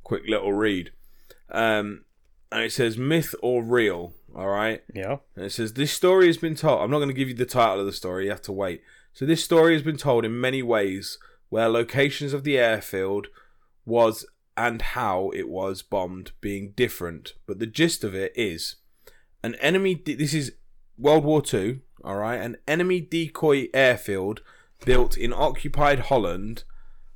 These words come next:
Speaker 1: led to a tale that has been told and retold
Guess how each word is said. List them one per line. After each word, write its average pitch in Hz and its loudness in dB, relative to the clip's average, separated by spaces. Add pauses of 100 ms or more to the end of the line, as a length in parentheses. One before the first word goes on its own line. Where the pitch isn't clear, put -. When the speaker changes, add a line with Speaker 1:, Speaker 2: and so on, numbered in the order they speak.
(160)
Speaker 1:
led 139 2 (160)
to 139 0
a 127 2
tale 110 -2 (240)
that 117 -2
has 123 -2
been 117 -6
told 95 -4 (260)
and 98 -8
retold 110 -2